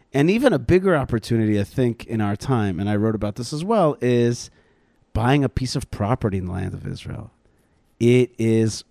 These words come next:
the mitzvah of our time. If you can, buy a piece of property in the land of Israel.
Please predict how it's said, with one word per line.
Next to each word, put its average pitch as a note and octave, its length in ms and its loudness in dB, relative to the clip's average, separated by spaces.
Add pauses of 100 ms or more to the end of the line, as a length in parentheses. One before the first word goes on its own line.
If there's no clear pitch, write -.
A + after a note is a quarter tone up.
(140)
the A#2 320 2
mitzvah A#2+ 580 2
of G#2 180 0
our F#2+ 180 2
time. D3 540 2 (920)
If C#3 280 0
you B2 140 4
can, C3+ 580 2 (760)
buy - 160 0
a A2 80 -2
piece - 260 0
of C#3+ 120 -2
property G3 340 -2
in B2 60 -2
the G#2+ 60 -4
land F#2+ 220 -4
of - 100 -14
Israel. - 320 -14